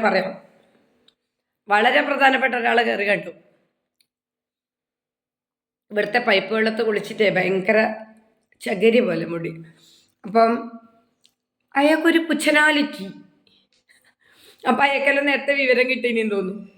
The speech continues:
ഇങ്ങനൊരു ക്രിമിനൽ ഉണ്ടെന്ന്. എന്താ, ഏതാ, ഇവനാന്ന് തോന്നുന്നു.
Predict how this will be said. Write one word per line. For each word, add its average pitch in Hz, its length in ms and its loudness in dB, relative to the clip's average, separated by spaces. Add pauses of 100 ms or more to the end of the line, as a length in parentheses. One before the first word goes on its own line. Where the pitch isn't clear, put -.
(1400)
ഇങ്ങനൊരു 254 380 4
ക്രിമിനൽ 240 460 2
ഉണ്ടെന്ന്. 190 340 -6 (2250)
എന്താ, 277 220 4 (1000)
ഏതാ, 247 200 2 (1700)
ഇവനാന്ന് 269 460 2
തോന്നുന്നു. 240 260 0